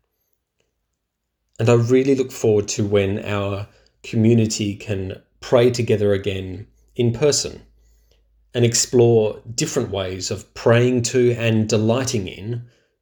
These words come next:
God. To finish, it seems only right that Jesus have the last word.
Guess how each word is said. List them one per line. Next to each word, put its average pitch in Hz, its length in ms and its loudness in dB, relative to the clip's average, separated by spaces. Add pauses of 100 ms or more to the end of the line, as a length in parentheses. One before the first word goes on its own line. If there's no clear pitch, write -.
(120)
God. 117 480 -2 (3250)
To - 100 -4
finish, - 640 -2 (960)
it 120 160 -4
seems 127 760 2
only 107 240 0
right 92 560 -6 (500)
that 107 160 -4
Jesus 101 440 0
have 104 200 -2
the 98 100 -2
last 90 380 -2
word. 98 380 -2